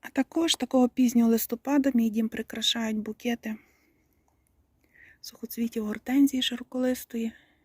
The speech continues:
Ось тут хвойники у мене ростуть, які я купувала в Галсаді.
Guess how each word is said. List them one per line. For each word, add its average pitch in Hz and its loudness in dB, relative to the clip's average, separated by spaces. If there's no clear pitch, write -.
Ось 262 -18
тут - -6
хвойники 262 0
у 254 0
мене 254 4
ростуть, 247 -6
які 247 -6
я 247 2
купувала 240 -2
в 233 0
Галсаді. 233 -4